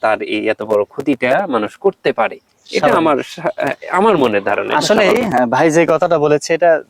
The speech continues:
Speaker 2: মানে অত্যন্ত যৌক্তিক একটি কথা। দেখেন, একটা উদাহরণ দিলে আপনারা বুঝতে পারবেন। আপনার এলাকাতে, আপনার পরিবারের ফ্যামিলিতে যখন আপনি ভালো মানের একটা চাকরি করবেন, ভালো কিছু আপনি করতে চাইবেন, অর্থ-, অর্থাৎ এক কথায় আপনি কারো কাছে যেতে হয় না, তখন দেখবেন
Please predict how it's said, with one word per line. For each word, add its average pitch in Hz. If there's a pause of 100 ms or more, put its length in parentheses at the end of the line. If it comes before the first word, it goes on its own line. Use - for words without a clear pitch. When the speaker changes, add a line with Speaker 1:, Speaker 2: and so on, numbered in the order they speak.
(140)
Speaker 2:
মানে 135
অত্যন্ত 196
যৌক্তিক 190
একটি -
কথা। - (260)
দেখেন, 175
একটা 185
উদাহরণ 214
দিলে 165
আপনারা 135
বুঝতে 131
পারবেন। 117 (440)
আপনার 196
এলাকাতে, 135 (400)
আপনার 156
পরিবারের 165
ফ্যামিলিতে 143
যখন 135
আপনি 131
ভালো 123
মানের 135
একটা 127
চাকরি 135
করবেন, 113 (440)
ভালো 156
কিছু 160
আপনি 151
করতে 135
চাইবেন, 120 (200)
অর্থ-, -
অর্থাৎ 208
এক 165
কথায় 185
আপনি 143
কারো 139
কাছে 147
যেতে 202
হয় 135
না, 107 (580)
তখন 208
দেখবেন 190